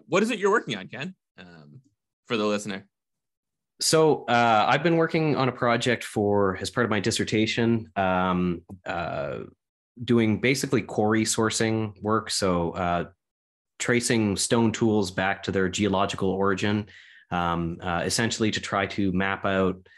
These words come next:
Speaker 2: um, social relationships and economic relationships among Wabanaki in the past. Um, this research has been primarily focused on a source for stone on Washtenamock Lake in south central New Brunswick. So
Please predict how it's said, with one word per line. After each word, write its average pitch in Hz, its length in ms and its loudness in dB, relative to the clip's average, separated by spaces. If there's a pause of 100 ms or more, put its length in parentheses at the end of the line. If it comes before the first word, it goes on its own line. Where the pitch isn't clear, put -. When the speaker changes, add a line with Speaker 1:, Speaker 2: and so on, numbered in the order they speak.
(260)
Speaker 2:
um, 85 560 -2 (340)
social 127 420 2
relationships 117 760 0
and 95 100 0
economic 98 460 -2
relationships 98 640 -2
among 90 420 -2
Wabanaki 95 520 0
in 90 60 -4
the 92 60 -6
past. 135 520 -4 (480)
Um, 82 320 -2
this 95 180 -2
research 107 380 0
has 101 160 -2
been 95 600 0
primarily 117 460 2
focused 113 480 -2
on 101 500 -2
a 95 140 0
source 117 420 0
for - 140 -4
stone 107 520 0 (360)
on 90 220 -2
Washtenamock 95 560 -2
Lake 101 260 0
in 92 100 -2
south 90 220 -2
central 92 340 -4
New 90 60 -2
Brunswick. 120 440 0
So 95 360 -4